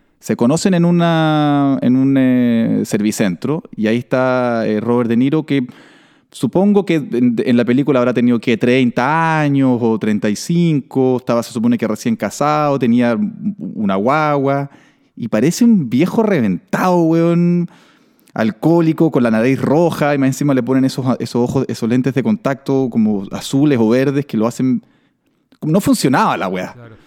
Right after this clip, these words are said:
Speaker 1: Parecía como un viejo pa-, pasado por, eh, por, por, eh, cirugía plástica, pero media mal hecha.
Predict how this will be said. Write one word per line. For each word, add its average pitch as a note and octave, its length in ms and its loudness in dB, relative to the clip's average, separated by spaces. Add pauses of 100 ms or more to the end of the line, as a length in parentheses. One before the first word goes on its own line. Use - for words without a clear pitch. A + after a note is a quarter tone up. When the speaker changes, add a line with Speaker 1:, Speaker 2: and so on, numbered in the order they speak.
Speaker 1:
Parecía C3 320 0
como F#3+ 200 2
un G3 320 2
viejo G#3+ 680 0 (120)
pa-, G#2 200 -6
pasado E3+ 400 -2
por, F3 260 0
eh, D3 400 0
por, A#2 300 -4
por, G#2+ 360 -4
eh, F#2+ 200 -4
cirugía A2 480 -4
plástica, F#3 560 -2
pero B2+ 160 -2
media D3 200 0
mal C3+ 160 0
hecha. F3+ 480 0